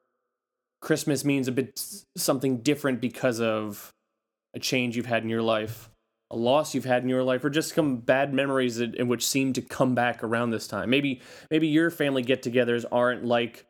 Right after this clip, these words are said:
uh, the family from A Christmas Tale in the sense of, like, well, we're all rascals and we hate each other one moment, but then we love each other another moment. Maybe it's,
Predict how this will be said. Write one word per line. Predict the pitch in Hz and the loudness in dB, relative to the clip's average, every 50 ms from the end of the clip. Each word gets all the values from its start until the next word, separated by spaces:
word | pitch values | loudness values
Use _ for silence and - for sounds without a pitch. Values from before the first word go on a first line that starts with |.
| _ _ _ _ _ _ - | _ _ _ _ _ _ -4
uh, | - 120 117 110 110 110 107 | 0 2 2 2 2 0 0
the | 110 123 | -2 -2
family | - 135 127 120 117 | 0 0 2 2 0
from | 107 - 120 113 | -2 -2 -2 -2
A | |
Christmas | 107 - 127 120 - 123 110 - | 0 0 0 0 0 -4 -6 -4
Tale | - 117 113 | -2 -2 -2
in | 110 | -2
the | 113 | -2
sense | 113 - 113 107 123 | -2 -4 -4 -4 -2
of, | 107 | 0
like, | 117 113 113 | 0 0 2
well, | 156 190 202 190 175 | 2 2 2 2 2
we're | 151 151 147 | 0 2 2
all | 143 135 127 120 | 2 2 2 0
rascals | 120 127 131 143 - - - 135 123 123 | 2 2 2 0 -2 -4 -2 0 0 0
and | 117 113 | 0 0
we | 113 107 | -2 0
hate | - 139 131 | 2 2 2
each | 123 120 - | 2 2 0
other | 123 113 117 113 | 0 0 0 0
one | 117 117 117 | 0 0 0
moment, | 117 117 113 | 0 0 0
but | 104 | -2
then | 104 110 | -2 -2
we | 107 | -2
love | 107 110 113 110 | -2 -2 -2 -2
each | 113 107 - | -2 -2 -2
other | 113 104 107 107 104 | -2 0 0 0 -2
another | 78 110 113 110 113 113 | -2 0 0 0 0 0
moment. | 113 110 110 113 113 | -2 -2 -2 0 0
Maybe | 123 131 131 131 131 | 0 0 2 2 0
it's, | 123 123 - - | 0 -2 -6 -12